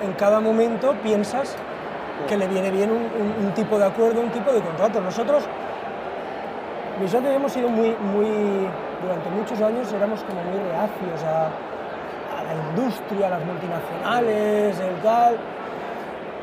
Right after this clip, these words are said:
Claro, pero es que la industria y, y, y las multinacionales de hace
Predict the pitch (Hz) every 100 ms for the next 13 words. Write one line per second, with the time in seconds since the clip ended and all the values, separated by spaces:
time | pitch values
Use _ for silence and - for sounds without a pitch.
0 | - - - - - - - - - -
1 | - - 190 254 190 - - - - -
2 | - 214 190 - 196 185 185 240 214 269
3 | 247 233 226 226 214 220 214 226 214 214
4 | 208 180 208 214 208 202 - 190 254 214
5 | 185 - 208 208 208 202